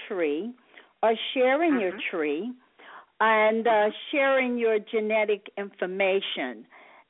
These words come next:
Speaker 1: And so
Speaker 2: Mm-hmm.
Speaker 1: explain to people exactly what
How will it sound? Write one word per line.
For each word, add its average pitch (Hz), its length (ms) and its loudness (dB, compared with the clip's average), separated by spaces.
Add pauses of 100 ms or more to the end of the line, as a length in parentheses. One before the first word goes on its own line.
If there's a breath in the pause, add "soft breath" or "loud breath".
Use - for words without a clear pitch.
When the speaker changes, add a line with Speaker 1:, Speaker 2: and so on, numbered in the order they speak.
(100)
Speaker 1:
And 226 400 2
so 262 80 2
Speaker 2:
Mm-hmm. 240 420 2
Speaker 1:
explain 339 760 -2
to 302 80 -4
people 247 500 0
exactly 196 600 0
what 190 200 -6